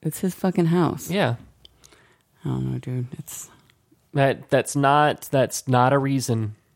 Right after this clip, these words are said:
Speaker 2: It's not an excuse.
Speaker 1: Uh.
Speaker 2: So I'm sorry I interrupt you about it. Pharmaceuticals?
Speaker 1: Oh, yeah. There's a pharmaceutical company. I'm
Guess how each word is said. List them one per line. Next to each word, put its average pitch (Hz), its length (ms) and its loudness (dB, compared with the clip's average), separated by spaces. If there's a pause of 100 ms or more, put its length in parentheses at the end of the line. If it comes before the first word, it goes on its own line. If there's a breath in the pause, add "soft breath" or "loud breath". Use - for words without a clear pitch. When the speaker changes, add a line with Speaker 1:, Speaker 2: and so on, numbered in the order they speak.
(1900 loud breath)
Speaker 2:
It's 120 120 -8
not 127 220 4
an 139 100 0
excuse. 143 840 0
Speaker 1:
Uh. 113 580 -4 (600 soft breath)
Speaker 2:
So - 140 2
I'm 131 120 0
sorry 123 300 6
I 117 200 -2 (100)
interrupt 113 380 -4
you 110 140 -4
about 117 180 -2
it. 110 80 -4
Pharmaceuticals? 131 920 0 (100)
Speaker 1:
Oh, 190 140 2
yeah. 190 200 2
There's 151 280 0
a 143 180 2
pharmaceutical 135 1400 -2
company. 127 720 -2
I'm 131 220 -6